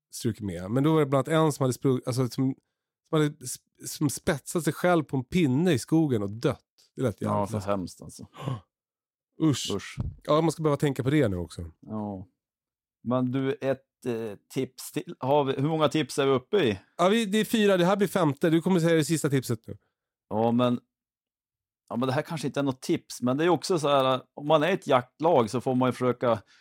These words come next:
Speaker 2: alltså det finns ju olika individer och vissa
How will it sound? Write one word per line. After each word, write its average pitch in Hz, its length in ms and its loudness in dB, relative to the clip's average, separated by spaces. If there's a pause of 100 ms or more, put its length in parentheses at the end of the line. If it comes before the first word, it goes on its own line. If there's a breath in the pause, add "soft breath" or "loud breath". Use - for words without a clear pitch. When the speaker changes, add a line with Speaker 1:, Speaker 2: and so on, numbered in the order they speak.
(680 soft breath)
Speaker 2:
alltså 143 160 -8
det 143 100 -4
finns 175 200 -2
ju 175 40 4
olika 151 380 2
individer 135 640 4
och 117 120 2
vissa 156 520 2